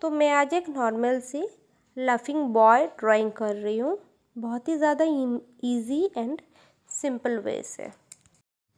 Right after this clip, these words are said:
मैंने अपनी ड्राइंग की स्टाइल बहुत ही ज़्यादा सिंपल रखी हुई है ताकि सारे बच्चे उसको ईजीली घर पे ड्राइंग कर सकें। तो आप लोग मेरे वीडियो को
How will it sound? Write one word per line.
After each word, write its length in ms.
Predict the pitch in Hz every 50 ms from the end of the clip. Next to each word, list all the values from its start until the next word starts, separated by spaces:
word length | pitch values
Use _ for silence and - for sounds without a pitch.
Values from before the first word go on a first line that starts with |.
| _ _ _ _
मैंने 380 | 262 247 247 247 247 262 311 349
अपनी 280 | 349 349 339 339 339 302
ड्राइंग 380 | 233 - 233 226 226 233 247 254
की 140 | - 285
स्टाइल 420 | 254 - - 240 226 240 285 339 370 - -
बहुत 380 | 240 226 214 247 254 254 254
ही 80 | 349 349
ज़्यादा 440 | 302 - 285 269 254 240 277 302 381 440 - _ _ - - -
सिंपल 460 | 277 247 247 240 - 311 320 277 269
रखी 280 | 254 240 247 - - 240
हुई 280 | 240 240 233 233 226
है 180 | 233 247 285 370 415 - - - - - - _ _ _ _ _
ताकि 460 | - 233 220 214 220 - 339 403 466 440 - _ _ _ -
सारे 400 | - - 277 233 220 220 254 277
बच्चे 380 | 262 294 294 285 294 - 302
उसको 400 | 277 262 247 262 - - - 294 349
ईजीली 520 | 349 269 247 233 220 - 247 240 269 349 330
घर 220 | - - 226 233 220 - -
पे 80 | 269 349 453 - _ _ _ -
ड्राइंग 420 | 226 208 220 226 214 214 240 294 320
कर 220 | 311 - 220 208
सकें। 440 | 208 - - 208 196 _ - - - - _ _ _ _ _ _ _ _ - - _ _ _ _ _ _ _ _ _ _ _ _ _
तो 60 | 330
आप 380 | - - - 240 254 294 311 302 -
लोग 160 | 403 392 -
मेरे 260 | 330 302 285 254 277
वीडियो 380 | 247 240 247 208 226 240 262 262
को 260 | 254 254 - 269 320